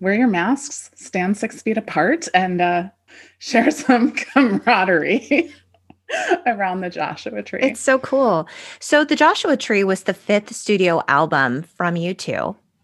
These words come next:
Speaker 2: And in thinking about how big this album is, I almost don't even have the words to describe it. But luckily for me, I don't have to, <laughs> because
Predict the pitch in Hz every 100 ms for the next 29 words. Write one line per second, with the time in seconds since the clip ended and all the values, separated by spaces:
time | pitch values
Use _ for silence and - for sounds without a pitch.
0 | - 202 196 190 196 190 - - 254 320
1 | 349 392 262 196 - - 190 165 160 160
2 | 156 165 165 - 147 151 147 - 113 90
3 | - - _ 202 214 254 294 220 196 180
4 | 180 160 160 143 139 - - 147 - -
5 | 143 120 117 - - _ _ _ - 170
6 | 175 165 - 226 254 302 269 - 175 170
7 | 147 - - 175 170 - - - - 175
8 | 202 277 - - 262 247